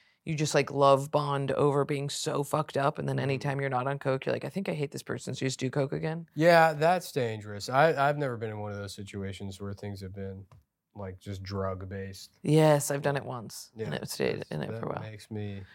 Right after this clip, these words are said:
Speaker 1: And then when I
Speaker 2: sad.
Speaker 1: quit, he was like, "You ne-, we never do anything together, like, bowl." And I'm like, "Yeah, I think I hate bowling.
Speaker 2: Yeah.
Speaker 1: I think I was just on drugs and didn't wanna talk to anybody."
Speaker 2: Yeah, yeah, yeah. Just didn't, like, damn. I wish we hadn't, uh, switched to this topic. But whatever. I got a,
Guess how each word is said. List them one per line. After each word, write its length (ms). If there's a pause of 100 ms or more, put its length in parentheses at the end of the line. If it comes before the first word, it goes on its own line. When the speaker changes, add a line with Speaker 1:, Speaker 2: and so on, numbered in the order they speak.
Speaker 1:
And 120
then 120
when 100
I 60
Speaker 2:
sad. 80
Speaker 1:
quit, 260
he 140
was 100
like, 180
"You 60
ne-, 180
we 120
never 180
do 100
anything 280
together, 280
like, 280
bowl." 480
And 80
I'm 80
like, 160
"Yeah, 100
I 80
think 220
I 100
hate 260
bowling. 380 (180)
Speaker 2:
Yeah. 220
Speaker 1:
I 140
think 260
I 100
was 160
just 200
on 240
drugs 360
and 140
didn't 180
wanna 180
talk 240
to 80
anybody." 340
Speaker 2:
Yeah, 180
yeah, 220 (100)
yeah. 140 (240)
Just 140
didn't, 240
like, 340
damn. 260 (400)
I 60
wish 180
we 80
hadn't, 220
uh, 260
switched 320
to 60
this 260
topic. 460
But 80
whatever. 400
I 80
got 140
a, 140